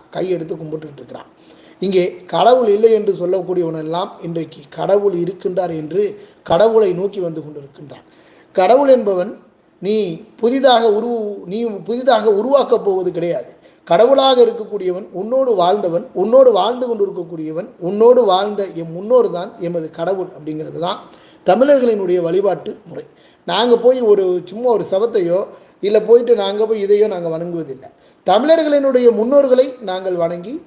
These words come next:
தமிழர்களினுடைய பாரம்பரியத்தை இங்கே வந்து நிலைநாட்டி கொண்டிருக்கின்றோம். எங்களுடைய முன்னோர்கள் தான் எங்களுடைய கடவுள். கள்ளழகரையும் மீனாட்சி அம்மனையும் நாங்கள் வணங்குகின்ற போது, "அவங்கெல்லாம் யாருப்பா?"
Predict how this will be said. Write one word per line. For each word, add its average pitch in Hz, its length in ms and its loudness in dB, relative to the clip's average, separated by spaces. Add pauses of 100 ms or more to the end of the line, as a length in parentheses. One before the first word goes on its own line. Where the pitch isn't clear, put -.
(220)
தமிழர்களினுடைய 226 1000 4 (320)
பாரம்பரியத்தை 226 920 0 (120)
இங்கே 180 240 -4
வந்து 180 380 -8
நிலைநாட்டி 180 420 -2
கொண்டிருக்கின்றோம். - 640 -20 (280)
எங்களுடைய 185 380 2
முன்னோர்கள் 220 480 4
தான் 247 260 -6
எங்களுடைய 175 440 -10
கடவுள். 175 340 -8 (160)
கள்ளழகரையும் 180 680 0
மீனாட்சி 185 460 -8
அம்மனையும் 165 500 -6 (400)
நாங்கள் 185 340 2
வணங்குகின்ற 180 600 0
போது, 165 380 -8 (240)
"அவங்கெல்லாம் 254 400 2
யாருப்பா?" 190 540 0